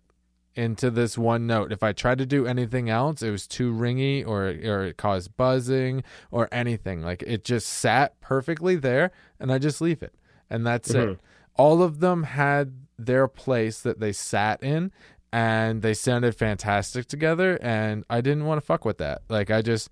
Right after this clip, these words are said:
Speaker 1: I leave it. Um, overall, like, drums don't hit, like, perfect notes anyways,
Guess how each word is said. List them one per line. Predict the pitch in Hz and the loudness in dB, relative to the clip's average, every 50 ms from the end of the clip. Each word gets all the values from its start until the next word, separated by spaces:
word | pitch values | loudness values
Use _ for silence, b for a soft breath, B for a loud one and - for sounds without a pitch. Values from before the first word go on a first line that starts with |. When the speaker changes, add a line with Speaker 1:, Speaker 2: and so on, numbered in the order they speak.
| _ - _ | _ -16 _
Speaker 1:
I | - 113 | -2 0
leave | 117 123 127 131 123 107 | 2 2 4 2 2 2
it. | 90 71 - _ b b b b b b b b b b _ | 0 -6 -10 _ b b b b b b b b b b _
Um, | 107 104 104 101 101 98 98 95 95 95 92 90 87 - b b b b b b b b b b b b b b _ _ _ _ _ _ _ | 0 2 2 4 2 2 2 0 0 -2 -4 -6 -6 -10 b b b b b b b b b b b b b b _ _ _ _ _ _ _
overall, | - 175 170 175 165 175 175 160 147 143 139 143 143 139 | 4 6 6 6 6 6 6 6 8 8 8 8 6 6
like, | 139 131 123 120 110 | 6 4 4 2 2
drums | - 127 123 123 123 123 120 107 - | 2 2 2 2 2 0 -4 -6 -8
don't | - - 120 113 117 117 101 104 | 0 2 2 2 2 0 -2 -4
hit, | 104 110 110 107 - - | -2 0 0 0 0 -2
like, | 107 104 101 98 92 - | -2 0 0 -2 -4 -8
perfect | _ - - - - 123 120 120 110 - - - 113 107 95 _ - - _ _ | _ -16 -16 -4 2 2 4 4 2 -2 -4 -2 0 0 0 _ -12 -20 _ _
notes | - 107 98 92 92 110 127 110 - - - - - | -8 -6 -2 0 0 0 -2 -4 -6 -14 -14 -10 -6
anyways, | 113 104 95 101 107 113 127 127 131 151 175 214 220 - - | -6 -6 -4 -4 -2 -2 -2 0 0 -2 -2 -4 -8 -10 -18